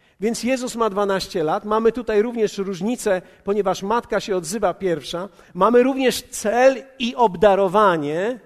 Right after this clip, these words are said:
Tak? Więc mamy inny cel, który miała Maria i Józef i mamy inny cel, który jest również w Jezusie.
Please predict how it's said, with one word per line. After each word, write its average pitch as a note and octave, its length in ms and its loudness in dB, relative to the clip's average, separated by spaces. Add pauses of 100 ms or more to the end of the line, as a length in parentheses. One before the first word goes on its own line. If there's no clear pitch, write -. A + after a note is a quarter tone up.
(640)
Tak? A3 240 0
Więc G#3 200 0
mamy G3+ 220 2
inny C4 420 0
cel, G3+ 460 2
który F#3+ 300 -4
miała F#3 260 2
Maria E3 600 0
i F3+ 80 -10
Józef E3+ 400 -4
i G#3 40 -8
mamy G3+ 260 -2
inny B3+ 420 -2
cel, G#3 400 2
który G3 300 -4
jest G3 280 -2
również F3+ 380 -4
w E3+ 40 -14
Jezusie. G3 500 -6